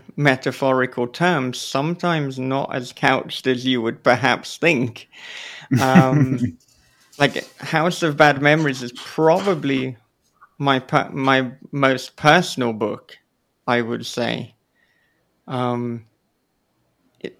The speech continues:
Speaker 1: it's both my most autobiographical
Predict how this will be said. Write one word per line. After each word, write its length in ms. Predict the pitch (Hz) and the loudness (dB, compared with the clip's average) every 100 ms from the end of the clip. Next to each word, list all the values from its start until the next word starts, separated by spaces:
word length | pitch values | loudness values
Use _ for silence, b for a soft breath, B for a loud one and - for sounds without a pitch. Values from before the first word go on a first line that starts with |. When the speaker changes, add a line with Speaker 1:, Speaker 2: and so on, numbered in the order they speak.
| - | -4
Speaker 1:
it's 260 | 151 143 147 | -2 -2 -4
both 500 | 139 147 151 151 147 | 2 4 4 0 -2
my 280 | 139 135 | 0 2
most 480 | 135 139 135 131 - - | 2 2 0 -2 -12 -2
autobiographical 1600 | 143 135 143 127 135 131 127 120 131 147 147 135 - 120 120 | 0 0 0 0 0 0 -2 -2 0 0 0 -2 -2 -2 0